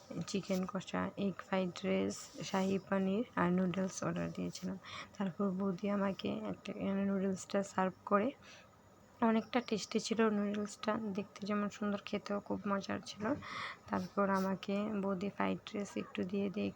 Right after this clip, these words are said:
ফ্রাইড রাইস। তারপর আমি নিজে চিকেনটা নিয়ে নিই। তো সেটা দিয়ে খাবার সেরে তারপর, উম, আমি এখান থেকে একটা নান অর্ডার করেছিল,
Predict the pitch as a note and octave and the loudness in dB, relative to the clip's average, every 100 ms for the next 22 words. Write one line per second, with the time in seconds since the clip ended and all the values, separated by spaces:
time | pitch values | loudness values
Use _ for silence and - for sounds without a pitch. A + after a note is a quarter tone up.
0 | - G#3+ F#3+ - G#3+ A#3+ - - - - | -4 -4 -4 0 0 0 -4 -10 -8 -8
1 | - F#3+ - G3 G3 F#3+ G3 G3 F3 G3 | -2 -2 0 0 2 4 4 2 2 -2
2 | - G3 G3+ F#3+ F3+ G#3 C4 G3+ F#3 F#3+ | 0 0 2 2 2 2 4 4 4 4
3 | F#3 F3+ G3+ - - - - F#3 - G3 | 2 0 -4 -10 -18 -10 -4 -4 -2 -2
4 | - G3 G3+ G3+ G#3 A3 - F#3+ F#3 G3 | 0 -2 0 0 0 -2 -4 -4 0 2
5 | G3 G3 - - - - - - F#3+ F#3+ | 2 2 -6 -14 -14 -10 -4 0 2 2
6 | B3 D4+ G3+ - F#3+ F#3 - F#3+ G#3 G#3+ | 0 0 -4 -2 -2 0 2 4 2 0
7 | F#3 F#3 G3 F#3+ F#3+ G3 F#3+ G3 F#3+ G3 | 0 0 0 0 2 0 0 -2 -2 -4
8 | G#3 G3+ - A3+ B3 - G3+ G3 G3+ G#3 | -4 -4 -2 -2 0 4 4 6 4 2
9 | G#3+ - - G#3 G3+ | 0 -2 -10 -4 -2